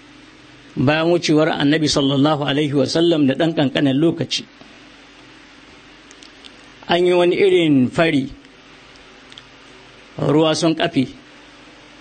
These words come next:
ba ruwan sama, sannan ƙasa kuma ba ta fitar da tsirrai. Mutane suka taru aka cimma khalifa. "Ya khalifata Rasulillah,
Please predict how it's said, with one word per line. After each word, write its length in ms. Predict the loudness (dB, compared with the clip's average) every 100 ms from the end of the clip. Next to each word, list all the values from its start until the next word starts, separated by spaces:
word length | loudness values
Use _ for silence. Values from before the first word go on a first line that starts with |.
| -20 -20 -20 -8 0
ba 320 | 2 2 0
ruwan 300 | 2 2 0
sama, 400 | 0 0 0 0
sannan 360 | 0 0 2 0
ƙasa 320 | -2 -4 -2
kuma 160 | 0 2
ba 160 | 2
ta 120 | 0 -4
fitar 280 | -2 -2
da 80 | -2
tsirrai. 400 | -4 -4 -4 -8 -12 -20 -20 -20 -20 -20 -20 -20 -20 -20 -20 -20 -20 -20 -20 -20 -20 -20 -12 -2
Mutane 460 | 0 0 0 0
suka 240 | 0 -4 -2
taru 400 | 0 2 2 2
aka 180 | -2
cimma 300 | -2 2 2 0
khalifa. 540 | -2 0 -2 -4 -8 -14 -20 -20 -20 -20 -20 -20 -20 -20 -20 -20 -20 -20 -20 -20 -20 -20 -20 -4
"Ya 260 | 0 0 -2
khalifata 560 | 0 0 0 -2 0
Rasulillah, 960 | -2 -2 0 0 2 2 2 2 -2